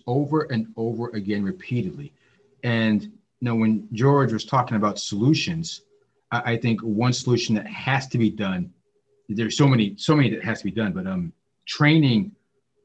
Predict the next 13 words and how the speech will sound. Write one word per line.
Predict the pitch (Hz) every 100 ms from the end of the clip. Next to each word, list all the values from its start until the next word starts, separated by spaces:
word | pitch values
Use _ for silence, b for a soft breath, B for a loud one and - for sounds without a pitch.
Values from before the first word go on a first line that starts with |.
| _ _ _ _ _
that | 131 110
goes | 135 120
beyond | - 110 117 123 135 123 - - _ _ _ _ _ _
implicit | 117 107 131 117 104 -
bias, | 104 104 - - - - _ _ _ _ _ -
but | 117
goes | 131 135 131
into | 143 135
the | 117
realm | 104 117
of | 113
being | 95 110 -
anti-racist | 113 127 123 107 98 107 135 311 - -